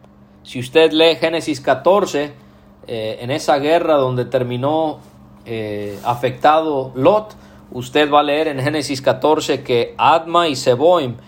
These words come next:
estaban cerca de Sodoma y Gomorra, por eso es que son mencionadas aquí. ¿Y cómo es que Dios tendría que castigar a su propio pueblo, a quien Él amaba, de una manera muy parecida a la que Él castigó a estas naciones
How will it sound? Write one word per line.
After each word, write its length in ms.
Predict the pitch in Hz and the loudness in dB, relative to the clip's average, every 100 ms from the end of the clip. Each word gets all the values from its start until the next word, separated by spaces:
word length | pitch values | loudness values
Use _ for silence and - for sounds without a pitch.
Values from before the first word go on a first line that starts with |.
| - - - | -20 -20 -12
estaban 540 | 113 - 143 151 156 139 | -10 -2 2 4 2 0
cerca 480 | - 190 180 143 | 2 2 4 2
de 120 | 120 120 | 2 0
Sodoma 480 | 127 120 135 131 | 0 4 4 2
y 40 | 120 | -2
Gomorra, 520 | 117 113 117 113 101 | -4 -2 -2 -2 -2
por 160 | 127 143 | 0 0
eso 220 | 147 147 | 0 -4
es 120 | 135 | -2
que 120 | 131 | -4
son 240 | 127 135 131 | -2 -4 -4
mencionadas 640 | 123 127 117 120 117 110 | -6 -4 -4 -2 -2 -6
aquí. 320 | 101 101 98 - - - - - - - | -8 -12 -14 -20 -20 -20 -20 -20 -20 -18
¿Y 100 | 104 | -8
cómo 380 | - 165 185 185 | 0 2 4 2
es 180 | 190 - | 0 0
que 180 | 170 | 0
Dios 460 | 143 143 170 180 - - | 2 4 4 4 -2 -14
tendría 560 | - 139 127 139 185 180 | -4 -4 -2 2 2 2
que 160 | 170 - | 0 0
castigar 800 | 139 - 135 127 147 160 160 - - - - - | 0 0 -2 2 4 4 0 -8 -20 -20 -20 -6
a 120 | 113 | -6
su 260 | - 123 - | -4 -10 -4
propio 560 | 139 190 214 170 143 | 4 4 4 0 0
pueblo, 440 | - 135 139 139 131 | 4 4 4 4 2
a 100 | 127 | 2
quien 240 | 127 120 | -4 0
Él 140 | 175 190 | 4 4
amaba, 640 | 135 131 131 131 127 - - - _ - - - | 2 2 4 4 0 -4 -20 -20 _ -20 -20 -10
de 120 | 117 | -2
una 220 | 127 165 165 | 0 2 2
manera 400 | 143 143 160 143 | 2 2 2 2
muy 380 | 147 180 220 | 2 0 0
parecida 720 | 208 202 185 160 180 175 135 123 | 0 2 2 -2 0 0 2 2
a 40 | |
la 200 | 117 117 | 2 -2
que 220 | 127 127 | 0 0
Él 140 | 147 147 | 0 0
castigó 580 | 139 127 127 117 135 131 | 0 0 -6 0 4 4
a 80 | |
estas 340 | 131 127 127 117 | 2 0 -2 -2
naciones 720 | 117 - 127 135 131 123 | -6 -6 -2 -2 -2 -6